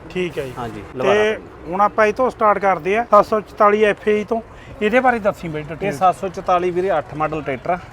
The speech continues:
Speaker 1: ਹਾਂਜੀ।
Speaker 2: ਪੰਜਾਬ ਨੰਬਰ ਟਰੈਕਟਰ ਆ, ਬੈਕ ਟਾਇਰ ਹੈਗੇ ਆ, ਟਰੈਕਟਰ ਦੇ ਅੱਧੇ ਗਿਣ ਕੇ ਚੱਲੋ, ਮੂਹਰਲੇ ਨਵੇਂ ਆ।
Speaker 1: ਠੀਕ ਆ ਜੀ।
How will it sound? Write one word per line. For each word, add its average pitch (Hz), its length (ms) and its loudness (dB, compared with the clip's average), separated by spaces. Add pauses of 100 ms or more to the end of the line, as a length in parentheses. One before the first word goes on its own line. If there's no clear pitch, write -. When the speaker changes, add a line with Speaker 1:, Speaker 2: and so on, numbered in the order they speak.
Speaker 1:
ਹਾਂਜੀ। 156 260 -6 (220)
Speaker 2:
ਪੰਜਾਬ 131 260 2
ਨੰਬਰ 139 260 -2
ਟਰੈਕਟਰ 135 280 -4
ਆ, 151 60 2
ਬੈਕ 131 280 -2
ਟਾਇਰ 131 220 -2
ਹੈਗੇ 147 340 -2
ਆ, 165 40 -2
ਟਰੈਕਟਰ 147 260 -6
ਦੇ 135 160 -4
ਅੱਧੇ 156 240 -4
ਗਿਣ 156 160 -2
ਕੇ 160 120 -6
ਚੱਲੋ, 151 240 -4
ਮੂਹਰਲੇ 180 280 -2
ਨਵੇਂ 120 320 -4
ਆ। - 20 -16 (260)
Speaker 1:
ਠੀਕ 180 280 -6
ਆ 135 80 -4
ਜੀ। 127 80 -10